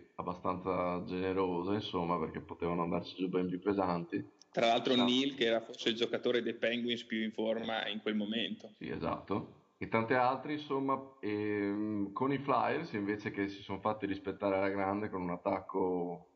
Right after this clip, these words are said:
Speaker 1: che è girato alla grandissima, con Giroux stesso e tutti gli altri giocatori, anche Jagr, ho visto,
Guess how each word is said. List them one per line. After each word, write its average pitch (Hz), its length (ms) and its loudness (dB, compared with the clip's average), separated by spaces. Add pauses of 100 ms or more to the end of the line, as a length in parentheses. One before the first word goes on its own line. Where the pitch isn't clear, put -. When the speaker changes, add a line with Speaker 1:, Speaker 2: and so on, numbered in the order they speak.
(100)
Speaker 1:
che 95 140 0
è 95 40 2
girato 101 480 2
alla 92 140 0
grandissima, 101 720 -2
con 85 800 -4
Giroux 107 560 0
stesso 104 840 -2
e 90 400 2
tutti 104 240 -2
gli 98 460 4
altri 101 200 0
giocatori, 107 440 2
anche 101 220 2
Jagr, 98 500 4
ho 92 60 0
visto, 92 720 -4